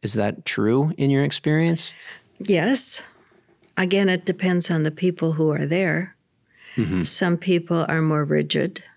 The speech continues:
Speaker 1: Mm-hmm.
Speaker 2: and want things more going their way
Speaker 1: Mm-hmm.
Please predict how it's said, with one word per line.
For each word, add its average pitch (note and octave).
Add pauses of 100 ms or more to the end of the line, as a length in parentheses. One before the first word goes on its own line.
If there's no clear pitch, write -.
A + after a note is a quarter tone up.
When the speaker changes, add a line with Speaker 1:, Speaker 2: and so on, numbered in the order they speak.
(400)
Speaker 1:
Mm-hmm. F#2 (600)
Speaker 2:
and D#3
want E3
things D#3
more D#3+
going D3+
their D#3
way D3+ (640)
Speaker 1:
Mm-hmm. G#2